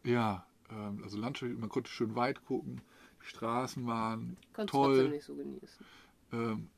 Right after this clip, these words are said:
Speaker 1: ja, aber man, man konnte es nicht so genießen.
Speaker 2: Ja.
Speaker 1: Und dann mussten, mussten wir, einmal mussten wir von der Autobahn runter, also irgendwie die war, die Autobahn, aus welchen Gründen auch immer, war gesperrt.
Speaker 2: Gesperrt.
Speaker 1: Und, äh,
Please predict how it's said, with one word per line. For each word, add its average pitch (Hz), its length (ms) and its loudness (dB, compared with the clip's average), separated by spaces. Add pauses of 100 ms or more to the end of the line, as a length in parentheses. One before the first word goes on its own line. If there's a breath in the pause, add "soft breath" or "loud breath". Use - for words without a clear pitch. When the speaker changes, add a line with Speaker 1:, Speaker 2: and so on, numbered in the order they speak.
(300)
Speaker 1:
ja, 117 340 -4
aber 101 140 -6
man, 113 200 -6
man 107 100 -8
konnte 127 160 -6
es - 20 -10
nicht 120 100 -8
so 123 80 -4
genießen. 113 420 -2
Speaker 2:
Ja. 110 60 -6
Speaker 1:
Und 107 80 -4
dann 107 100 -4
mussten, - 320 -10
mussten 117 240 -12
wir, 113 100 -4
einmal 131 220 -2
mussten 127 300 -8
wir 117 140 -4
von 117 160 -6
der 113 80 -2
Autobahn 120 320 -2
runter, 170 400 2
also 113 260 -8
irgendwie 110 240 -6
die 110 100 -10
war, 120 120 -6
die 214 420 6
Autobahn, 113 420 0 (240)
aus 131 140 -16
welchen 107 160 -4
Gründen 110 220 -2
auch 104 80 -4
immer, 113 240 -4
war 110 240 -6 (160)
gesperrt. 147 380 4
Speaker 2:
Gesperrt. - 120 -18 (760 soft breath)
Speaker 1:
Und, 110 520 0
äh, 107 320 -4